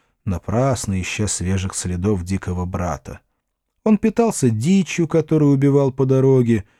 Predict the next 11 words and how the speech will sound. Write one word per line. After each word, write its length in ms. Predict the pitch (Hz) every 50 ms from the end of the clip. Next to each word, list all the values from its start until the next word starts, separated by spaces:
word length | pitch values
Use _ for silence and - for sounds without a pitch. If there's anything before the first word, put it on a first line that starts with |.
| _ _ _ _ _ _ _
и 60 | -
все 240 | 98 - - - 101
бежал 840 | 92 90 95 87 82 85 107 151 185 185 180 170 156 131 107 90 - - _ -
и 100 | - 85
бежал 680 | 87 92 92 87 87 95 120 147 160 156 151 139 117
легкими 540 | 95 90 107 147 - - - - 123 113 107
длинными 500 | 95 95 95 113 127 123 117 110 107 101
скачками, 840 | 92 - - - 90 - - - - 110 120 131 123 110 101 - - _ _ _ _ _ -
ничуть 500 | 104 104 113 107 - - - 117 101 -
не 120 | 104 101
уставая. 800 | 101 95 - - - 101 95 90 90 87 90 87 85 82 80 -